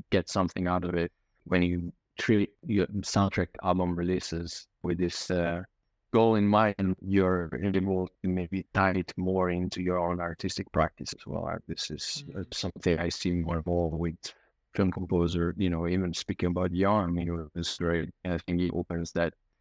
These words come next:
Speaker 1: definitely
Speaker 2: Yeah.
Speaker 1: point of view for me where his solo albums and scores who are, like, they're all valid parts of his, uh, like, outputs. They have this kind of, like, conversations between them,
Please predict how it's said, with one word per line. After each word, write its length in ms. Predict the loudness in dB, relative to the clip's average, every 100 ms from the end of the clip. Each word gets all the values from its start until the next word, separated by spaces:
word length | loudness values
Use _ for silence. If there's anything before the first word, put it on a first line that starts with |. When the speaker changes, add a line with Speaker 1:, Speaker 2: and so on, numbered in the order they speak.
| _ _
Speaker 1:
definitely 360 | 0 2 2 0
Speaker 2:
Yeah. 60 | 0
Speaker 1:
point 160 | -2 -2
of 100 | 0
view 240 | 0 0 0
for 120 | -2
me 220 | 0 0
where 340 | 0 0 -2 -8 _ -2
his 880 | 2 4 2 0 -2 -8 -12 -16 _ _
solo 360 | 2 4 2 2
albums 800 | 2 2 2 0 0 -2 -8 -16 _ 0
and 520 | 2 2 0 -2 -6 -16 _ _ _ -14
scores 560 | 0 2 4 2 -2 -6
who 160 | -2
are, 180 | 0 2
like, 180 | 0 -2 _ _ 0
they're 120 | 2
all 300 | 4 4 2
valid 540 | 0 2 4 2 0 -2 _
parts 520 | -2 2 2 0 -8 -4
of 260 | -6 -4
his, 440 | -2 -2 -2 -10 -16 _ -4
uh, 120 | -2
like, 320 | -2 -4 -8 -20 _ 4
outputs. 640 | 6 4 -2 -10 -12 -16 -18 _ _ 0
They 120 | 0
have 320 | 2 -2 -4 -8
this 160 | -12 -6
kind 220 | -4 -2
of, 120 | -4
like, 140 | -8 -6
conversations 880 | 0 0 0 2 0 2 0 -2 -2
between 400 | -4 -2 0 0
them, 320 | 0 0 -4